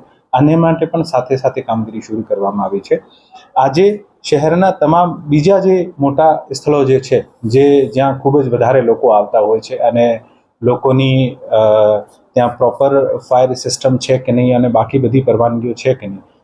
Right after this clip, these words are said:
આને માટે ટીમો દ્વારા વિઝિટ કરવામાં આવી રહી છે. આમાં ડી-માર્ટ છે, રિલાયન્સ ડિજિટલ છે, રિલાયન્સ સુપર મોલ છે, અ, અ, ક્રોમા છે, રિલાયન્સ, અ, ટ્રેન્ડ્સ મોલ છે, સુરત સિનેપ્લેક્સ છે, આ તમામ જેટલી પણ મોટી,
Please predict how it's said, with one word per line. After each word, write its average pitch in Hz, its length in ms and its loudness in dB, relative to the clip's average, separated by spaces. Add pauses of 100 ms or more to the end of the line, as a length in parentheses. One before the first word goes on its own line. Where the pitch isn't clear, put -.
(140)
આને 131 160 2
માટે 131 560 2
ટીમો 127 280 2
દ્વારા 120 240 4
વિઝિટ 110 340 -4
કરવામાં 107 360 0
આવી 107 120 -4
રહી 104 140 -4
છે. - 220 -6 (360)
આમાં 131 420 0
ડી-માર્ટ 135 360 2
છે, - 180 -4 (160)
રિલાયન્સ 131 360 0
ડિજિટલ 131 380 0
છે, 175 300 -2
રિલાયન્સ 123 380 0 (100)
સુપર 135 240 -2
મોલ 147 260 2
છે, 175 140 -2 (580)
અ, 127 140 2 (760)
અ, 110 560 2
ક્રોમા 139 440 0
છે, 160 240 0
રિલાયન્સ, 120 500 -2
અ, 113 280 2
ટ્રેન્ડ્સ 139 440 0
મોલ 143 180 2
છે, 143 200 -2
સુરત 139 280 0
સિનેપ્લેક્સ 143 600 -2
છે, - 40 -12
આ 160 80 0
તમામ 185 480 0
જેટલી 151 320 0
પણ 190 160 0
મોટી, 160 460 -2